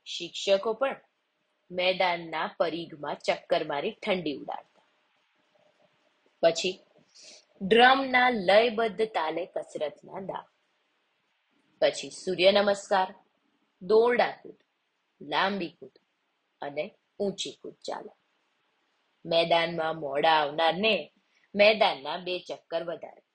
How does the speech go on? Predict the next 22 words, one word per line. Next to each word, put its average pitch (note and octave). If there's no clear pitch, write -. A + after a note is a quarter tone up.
આમ E3+
અમે F3
ઠંડી B3
ભગાડવાના C#3
અને F#4+
સાથે A#3
સાથે -
શરીરને A#3+
સુદૃઢ F3
અને G#3
તંદુરસ્ત G3
કરવાના D3
પ્રયાસ C3
પણ E3
કરતા. -
પણ D#3+
ઠંડી C#3
તાપણા D3+
વગર F#3
કઈ G#3+
ઉડે A3+
ખરી? C#4+